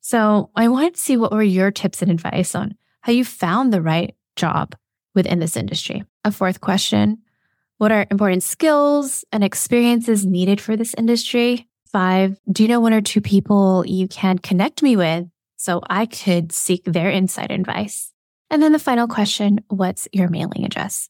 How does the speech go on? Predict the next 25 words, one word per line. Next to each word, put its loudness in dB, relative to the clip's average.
So -2
those 0
last -2
two -2
questions, 0
like, -2
do 2
you 6
know 6
one 4
or 0
two -6
people 0
you 4
can -2
refer -4
me 0
to? 0
That -2
question's 0
important. 2
During 2
that 0
conversation, -2
they 0